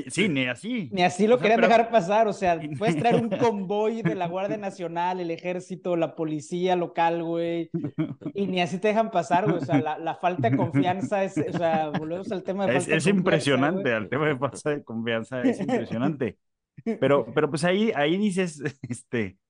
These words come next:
Speaker 1: está chido, da risa, da risa estar en un, en un país, este,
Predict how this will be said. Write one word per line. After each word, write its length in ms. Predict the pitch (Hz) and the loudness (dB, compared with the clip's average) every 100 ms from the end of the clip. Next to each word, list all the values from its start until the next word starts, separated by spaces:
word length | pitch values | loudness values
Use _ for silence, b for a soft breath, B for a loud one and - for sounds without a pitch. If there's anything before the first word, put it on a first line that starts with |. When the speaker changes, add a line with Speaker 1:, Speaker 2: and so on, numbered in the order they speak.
| _ _ _ | _ _ _
Speaker 1:
está 160 | _ 170 | _ -6
chido, 420 | - 185 170 127 | 0 4 4 4
da 120 | 120 | 2
risa, 360 | 135 147 120 101 | 0 -6 -6 -4
da 120 | 113 | -2
risa 300 | 139 135 104 | -4 -8 -12
estar 200 | - 110 | -6 -2
en 140 | 117 | 0
un, 360 | 117 117 113 101 | 0 0 -2 -4
en 120 | 107 - | -6 -2
un 180 | 127 | -2
país, 560 | 113 - 131 123 117 - | -2 -4 -4 -4 -6 -10
este, 560 | 117 - 104 101 90 | -16 -12 -10 -10 -10